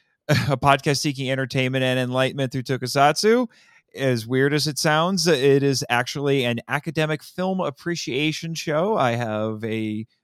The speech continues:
master's degree in English, and I approach every, it's mostly movies, but occasionally it's T V from the, you know, with that in mind. So,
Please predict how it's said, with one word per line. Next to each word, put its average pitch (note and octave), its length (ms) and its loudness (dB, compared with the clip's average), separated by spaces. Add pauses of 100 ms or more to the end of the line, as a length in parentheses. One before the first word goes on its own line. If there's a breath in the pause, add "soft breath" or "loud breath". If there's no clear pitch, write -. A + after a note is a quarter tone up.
(120)
master's B2 380 -2
degree C3 320 -4
in B2+ 80 -4
English, D#3 400 -4
and A#2 120 -2
I A2 140 -2
approach A2 640 -4 (120)
every, C3 840 -2 (1080 soft breath)
it's D3+ 260 4
mostly A3+ 360 6
movies, A3 320 4
but F3+ 80 0
occasionally E3 540 0
it's - 140 -2
T D#3 180 0
V D#3 280 -2
from C3 640 0
the, A2+ 260 -8
you A2+ 80 -2
know, A2+ 60 0
with C#3+ 380 0 (240)
that C3 240 2
in C#3+ 140 0
mind. A#2+ 520 -2
So, A#2 460 0